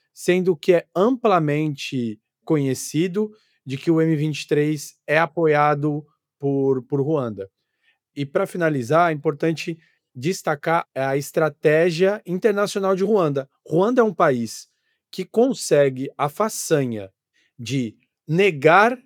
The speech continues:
apoio ao grupo rebelde M vinte e três. Então, oficialmente, o governo de Ruanda diz que não tem nada a ver com essa história, ao mesmo tempo que Ruanda participa da discussão de um acordo de paz.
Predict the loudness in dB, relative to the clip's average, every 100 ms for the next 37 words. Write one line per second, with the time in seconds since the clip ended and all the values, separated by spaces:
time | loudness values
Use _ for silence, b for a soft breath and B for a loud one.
0 | _ _ -4 -4 0 6 8 6 2 2
1 | 2 0 -2 -2 -2 2 0 0 -2 -2
2 | -6 -6 -4 -2 -4 -8 -18 _ _ _
3 | -2 0 0 8 8 8 4 0 2 2
4 | 0 -2 -2 0 2 2 0 0 0 0
5 | -2 -2 -4 -6 -8 -14 _ _ _ -4
6 | -2 0 0 -2 2 2 4 2 2 -2
7 | -4 -6 -6 -8 -6 -4 -4 -6 _ _
8 | _ _ _ _ 0 4 4 2 2 0
9 | 0 -4 -2 0 2 2 0 -2 -2 -4
10 | -2 2 2 0 -4 -6 -4 -2 -2 -2
11 | 4 4 4 -6 -4 -4 -4 -12